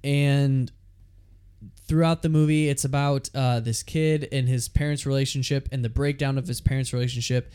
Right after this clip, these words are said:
and just how his dad goes to fight these wildfires and how the impact that has on the family. So that being said, it was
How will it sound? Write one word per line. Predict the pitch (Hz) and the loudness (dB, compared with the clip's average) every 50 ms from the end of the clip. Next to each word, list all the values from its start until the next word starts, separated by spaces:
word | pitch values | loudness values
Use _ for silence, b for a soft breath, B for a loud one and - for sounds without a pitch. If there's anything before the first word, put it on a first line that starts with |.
| B B B B B B B | B B B B B B B
and | 127 127 120 | -2 0 2
just | 123 123 120 - - | 2 2 2 0 0
how | - 131 127 127 | -4 -2 0 0
his | 123 120 110 | 0 0 0
dad | - 135 131 131 131 127 123 120 120 | 0 -2 0 2 2 0 0 -2 0
goes | 139 127 127 127 120 - | 2 2 2 2 0 -2
to | 127 | -6
fight | 117 - 135 135 127 113 | -4 -2 -2 -2 -2 -2
these | - 120 120 117 110 113 120 | -2 -2 -2 -2 -2 -6 -6
wildfires | - 113 123 127 123 120 117 - - 123 123 123 120 117 120 117 113 117 | -2 0 0 2 2 0 -2 -2 -2 -2 0 0 0 0 0 0 -2 -2
and | 117 113 | -2 -2
how | 113 120 120 113 - - - 78 | -2 -2 -4 -6 -8 -12 -18 -16
the | 101 117 127 120 104 | -6 -6 -4 -2 0
impact | 127 131 127 135 123 120 - | 0 2 4 4 4 2 2
that | 120 117 | 2 2
has | 117 120 120 113 | 4 2 2 2
on | 117 113 | 0 0
the | 113 117 | -2 -4
family. | 113 - 120 117 113 110 110 117 - B B B B B B B | -2 -2 -2 -2 -2 -4 -4 -8 -8 B B B B B B B
So | - - 131 120 | 0 2 2 4
that | 113 131 151 165 | 4 2 2 2
being | 147 156 151 143 | 2 0 0 0
said, | 131 - - 147 143 143 139 139 b b b b b b b b b b b - - _ - - | 0 0 0 0 0 0 0 -2 b b b b b b b b b b b -20 -20 _ -6 0
it | 147 147 131 123 | 0 2 4 4
was | 139 139 135 131 131 123 - - - | 6 6 6 6 4 4 2 -2 -4